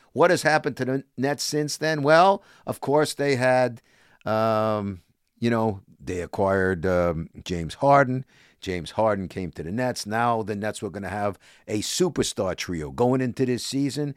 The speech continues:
everybody was g-, talking about the Nets.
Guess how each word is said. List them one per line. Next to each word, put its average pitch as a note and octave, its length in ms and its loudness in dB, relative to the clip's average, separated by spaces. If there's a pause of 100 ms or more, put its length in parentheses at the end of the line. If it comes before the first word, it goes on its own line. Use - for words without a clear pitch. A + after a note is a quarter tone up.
(240)
everybody A#2 500 0
was A2 180 -4
g-, - 100 -12 (100)
talking A2+ 340 -2
about A2+ 400 0
the G2 80 -10
Nets. B2+ 540 0